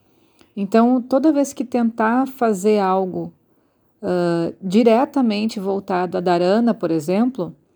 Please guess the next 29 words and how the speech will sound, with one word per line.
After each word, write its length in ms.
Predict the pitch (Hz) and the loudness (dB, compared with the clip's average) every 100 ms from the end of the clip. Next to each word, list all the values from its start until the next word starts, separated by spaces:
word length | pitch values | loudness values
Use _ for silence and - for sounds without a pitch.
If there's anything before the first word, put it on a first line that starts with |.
| _ _ _ _ _ _ | _ _ _ _ _ _
vai 160 | 190 220 | 0 2
ser 160 | 269 | 4
muito 340 | 254 240 311 269 | 4 4 0 -2
difícil 440 | 269 - 240 - | -4 -2 -6 -6
pro 120 | - | -10
corpo 280 | - 202 202 | -4 -4 -6
físico, 480 | - 190 175 170 175 | -8 -2 -2 -4 -10
porque 220 | 190 180 | -8 -2
ele 80 | 214 | 0
não 120 | 240 | 0
foi 260 | 254 254 285 | 0 0 0
preparado 840 | 285 294 - 240 208 196 190 180 | -2 -4 0 0 0 0 -2 -2
antes 580 | 175 170 165 - 170 - | -2 -4 -8 -10 -12 -12
pra 200 | - 180 | -6 -6
fazer. 480 | 180 185 151 156 - - _ _ _ _ _ _ _ _ _ _ - | -2 -2 -2 -4 -6 -14 _ _ _ _ _ _ _ _ _ _ -6
Então, 260 | 202 226 | 2 2
tem 220 | 254 254 285 | 4 2 2
que 100 | 320 | 0
entender 420 | 320 277 254 247 | 0 0 2 2
o 60 | |
que 160 | 247 - | 0 -8
que 140 | - | -2
é 80 | 311 | 0
niyama, 640 | 277 247 208 196 180 160 160 _ _ _ | 2 2 2 0 -4 -6 -10 _ _ _
o 80 | 226 | -10
que 160 | 220 302 | -6 -2
que 140 | - | 2
é 120 | 302 | 2
yama, 680 | 262 233 214 202 180 175 175 | 4 2 2 0 -4 -6 -8